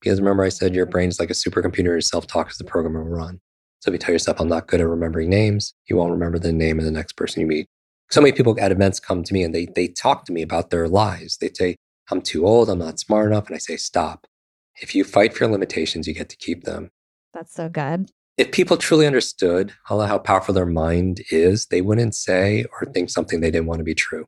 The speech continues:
Speaker 1: So you want to be able to keep it encouraging. And so the B in Be Suave, believe. The E, exercise. And I don't mean physical exercise, although people who are more physically active, like if you're listening to this podcast right now and you're on an elliptical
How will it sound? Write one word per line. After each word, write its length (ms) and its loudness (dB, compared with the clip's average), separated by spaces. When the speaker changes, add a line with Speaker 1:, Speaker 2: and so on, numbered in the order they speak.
Speaker 1:
So 180 0
you 140 2
want 140 4
to 40 4
be 100 0
able 160 2
to 80 -2
keep 240 -6
it 80 -2
encouraging. 640 -2
And 140 -4
so 260 2
the 160 -6
B 520 4
in 180 -4
Be 240 0
Suave, 480 -2
believe. 420 -2
The 220 4
E, 340 6
exercise. 840 -2
And 240 2
I 80 4
don't 160 4
mean 160 2
physical 380 4
exercise, 640 -2
although 260 2
people 320 0
who 100 2
are 80 4
more 180 4
physically 440 0
active, 460 -2
like 140 -2
if 120 -2
you're 80 4
listening 360 2
to 60 2
this 100 2
podcast 500 0
right 140 2
now 300 2
and 100 -4
you're 180 0
on 140 -2
an 80 -4
elliptical 720 0